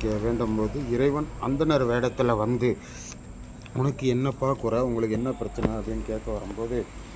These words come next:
"இங்க வந்து எங்களுக்கு வந்துட்டு புத்திர பாக்கியம் இல்ல, எங்க வம்சம் விருத்தி அடையாம இருக்குது" அப்படின்னு சொல்ல, இறைவன் வந்துட்டு அந்தணர் வேடத்துல வந்த இறைவன் தேய்பிறை அஷ்டமியில இங்க ருத்ர அபிஷேகம்,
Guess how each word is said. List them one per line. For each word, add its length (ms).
"இங்க 200
வந்து 300
எங்களுக்கு 420
வந்துட்டு 380
புத்திர 380
பாக்கியம் 340
இல்ல, 380
எங்க 340
வம்சம் 440
விருத்தி 320
அடையாம 360
இருக்குது" 500
அப்படின்னு 340
சொல்ல, 340
இறைவன் 420
வந்துட்டு 520
அந்தணர் 420
வேடத்துல 340
வந்த 280
இறைவன் 440
தேய்பிறை 600
அஷ்டமியில 720
இங்க 260
ருத்ர 420
அபிஷேகம், 680